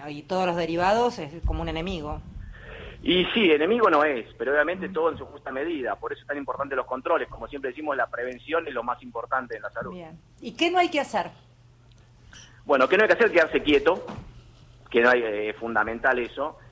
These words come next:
Speaker 2: Que no hay que hacer es no exponerse al sol, es más, Generalmente cuando, eh, estamos hablando de, por ejemplo, gente que vive en el sur del país, que tal vez tiene menos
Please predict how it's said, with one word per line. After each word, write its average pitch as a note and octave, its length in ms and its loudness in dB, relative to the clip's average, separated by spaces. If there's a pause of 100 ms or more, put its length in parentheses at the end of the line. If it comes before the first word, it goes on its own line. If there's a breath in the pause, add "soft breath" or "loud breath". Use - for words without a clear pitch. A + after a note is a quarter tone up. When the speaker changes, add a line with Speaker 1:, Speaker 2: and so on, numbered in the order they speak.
Speaker 2:
Que C#3 120 -2
no D3 80 4
hay D#3 80 0
que D#3 80 0
hacer F3 220 -2
es D#3 220 -6
no D3+ 300 2
exponerse C3+ 600 -4
al B2 120 -4
sol, E3 180 -2
es C3+ 80 -6
más, B2+ 200 -2 (360 soft breath)
Generalmente C#3 600 -4
cuando, A#2 680 -6
eh, G#2 320 -10
estamos C3 340 -4
hablando B2 420 0
de, G#2+ 260 -4
por A2+ 120 -8
ejemplo, C#3+ 280 -6
gente C3 240 -8
que A#2 120 -10
vive C3 100 -10
en B2+ 60 -6
el A2 120 -8
sur D#3+ 220 -4
del C3 140 0
país, D3 280 2
que A#2+ 120 -10
tal A2+ 100 -10
vez A#2+ 100 -2
tiene B2 160 -6
menos B2+ 300 -2